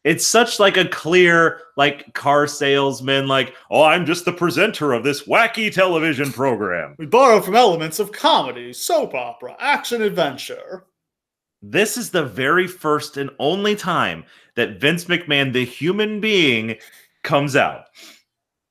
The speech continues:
Speaker 1: And, like, it's so impactful. And it just feels like the whole show is breaking apart.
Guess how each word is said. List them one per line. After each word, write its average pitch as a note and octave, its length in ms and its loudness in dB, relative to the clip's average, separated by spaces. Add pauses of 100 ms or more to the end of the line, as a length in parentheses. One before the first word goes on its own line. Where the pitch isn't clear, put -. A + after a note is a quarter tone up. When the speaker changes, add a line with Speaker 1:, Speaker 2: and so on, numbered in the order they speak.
(140)
Speaker 1:
And, B2 180 -2
like, A#2+ 300 0
it's B2+ 260 0
so C3+ 840 2
impactful. F2+ 960 -8 (400)
And C#3 160 0
it C#3 80 2
just C#3+ 220 -6
feels F#3 240 2
like E3+ 160 2
the D3+ 80 0
whole C#3 260 -2
show C#3 260 0
is A#2+ 120 -4
breaking A2 500 -4
apart. F#2 460 -4